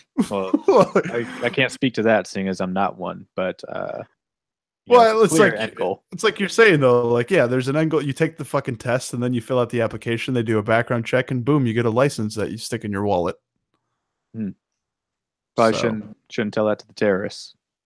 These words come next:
Speaker 1: Seems like pretty easy route for them to go.
Speaker 2: <laughs> Uh, I don't know who to tell it to. I, like, I keep thinking of, like, a way to make this a new job for me,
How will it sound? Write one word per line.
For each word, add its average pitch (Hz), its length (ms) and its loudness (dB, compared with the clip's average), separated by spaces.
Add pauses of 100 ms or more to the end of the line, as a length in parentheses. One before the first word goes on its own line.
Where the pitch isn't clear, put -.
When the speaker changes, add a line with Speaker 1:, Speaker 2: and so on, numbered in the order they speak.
Speaker 1:
Seems - 300 -12
like 95 160 -4 (160)
pretty 98 160 -4
easy 98 260 -6
route 95 220 -2
for 101 100 -6
them 95 120 -4
to 98 80 -4
go. - 200 -6 (680)
Speaker 2:
<laughs> - 500 -12 (220)
Uh, 143 340 -2 (200)
I 190 100 4
don't 247 140 6
know 170 100 8
who 185 140 6
to 151 80 6
tell 117 240 2
it 107 100 -2
to. 113 260 -2 (340)
I, 196 160 6
like, 190 340 2
I 160 120 2
keep 247 280 -6
thinking 160 400 0
of, 117 120 -2
like, 117 300 -2 (300)
a 113 140 -2
way 120 260 0
to 120 80 0
make 120 260 -2
this 120 220 -4
a 113 40 -4
new 110 220 -4
job 107 340 -4
for 110 240 -4
me, 107 200 -10